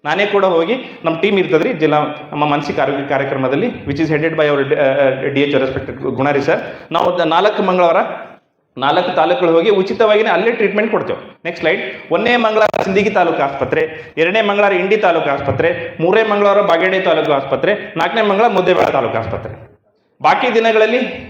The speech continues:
ಜಿಲ್ಲಾ ಆಸ್ಪತ್ರೆಯಲ್ಲಿ ಕೂಡ ಯಾವತ್ತೂ ಕೂಡ ವೈದ್ಯರು ಇರ್ತಾರೆ. ಬಾಕಿ ದಿನಗಳಲ್ಲಿ ನಾವು ಒ ಪಿ ಡಿಲಿ ಇರ್ತೇವೆ, but ಈ ರೀತಿ ಅರಿವು ಮೂಡಿಸುವ ಕಾರ್ಯಕ್ರಮ ನಾವು ಜಾಸ್ತಿ ಮಾಡ್ತಾ ಇರ್ತೀವಿ ಜಿಲ್ಲಾ ಮಾನಸಿಕ ಆರೋಗ್ಯ ಕಾರ್ಯಕ್ರಮದಲ್ಲಿ. ದಯವಿಟ್ಟು ನ-, ನಾಲ್ಕು ವಿಷಯ ನೆನ್ಪಿಡ್ರಿ.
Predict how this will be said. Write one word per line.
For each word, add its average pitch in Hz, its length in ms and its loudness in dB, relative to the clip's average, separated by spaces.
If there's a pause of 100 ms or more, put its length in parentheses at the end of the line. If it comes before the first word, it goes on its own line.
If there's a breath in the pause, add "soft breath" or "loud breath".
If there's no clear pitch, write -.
ಜಿಲ್ಲಾ 196 200 4
ಆಸ್ಪತ್ರೆಯಲ್ಲಿ 208 500 2
ಕೂಡ 214 200 2
ಯಾವತ್ತೂ 185 300 0
ಕೂಡ 190 160 0
ವೈದ್ಯರು 160 340 0
ಇರ್ತಾರೆ. 139 640 -2
ಬಾಕಿ - 280 2
ದಿನಗಳಲ್ಲಿ 220 380 4
ನಾವು 190 380 0
ಒ 143 160 -2
ಪಿ 185 60 2
ಡಿಲಿ 208 200 2
ಇರ್ತೇವೆ, 208 600 0
but 202 160 2
ಈ 226 40 2
ರೀತಿ 233 160 0
ಅರಿವು 226 280 4
ಮೂಡಿಸುವ 220 320 2
ಕಾರ್ಯಕ್ರಮ 196 420 0
ನಾವು 196 180 2
ಜಾಸ್ತಿ 151 240 -2
ಮಾಡ್ತಾ 135 220 -2
ಇರ್ತೀವಿ - 240 0
ಜಿಲ್ಲಾ 131 100 0
ಮಾನಸಿಕ 127 320 -2
ಆರೋಗ್ಯ 117 280 -2
ಕಾರ್ಯಕ್ರಮದಲ್ಲಿ. 113 680 -4
ದಯವಿಟ್ಟು 226 260 2
ನ-, 208 100 -2
ನಾಲ್ಕು 208 440 0
ವಿಷಯ 208 180 2
ನೆನ್ಪಿಡ್ರಿ. 151 640 -4